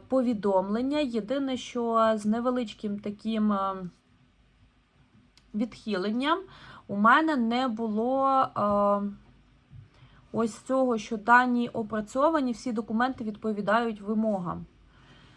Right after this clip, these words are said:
В мене є така підозра, що все ж таки, е, нам підключать світло, що за десять робочих днів нам будуть готові нові документи з новими рахунками,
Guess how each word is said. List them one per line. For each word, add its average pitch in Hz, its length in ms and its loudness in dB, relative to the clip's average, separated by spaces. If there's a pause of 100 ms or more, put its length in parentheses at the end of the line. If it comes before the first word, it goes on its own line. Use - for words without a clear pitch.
(640)
В 202 160 -8
мене 311 360 4
є 247 280 0
така 269 220 -2
підозра, 254 640 0
що 226 180 -6
все 247 320 0
ж - 160 -8
таки, 247 540 -2 (140)
е, 220 220 0
нам 240 340 2
підключать 240 720 -6
світло, 226 600 -4 (640)
що 240 640 0 (140)
за 214 200 -2
десять 254 440 -2
робочих 226 460 -4
днів 233 260 0
нам 220 200 2
будуть 214 200 -4
готові 220 380 -2
нові 233 300 2
документи 220 640 -2
з 240 80 -6
новими 214 440 -2
рахунками, 220 880 -4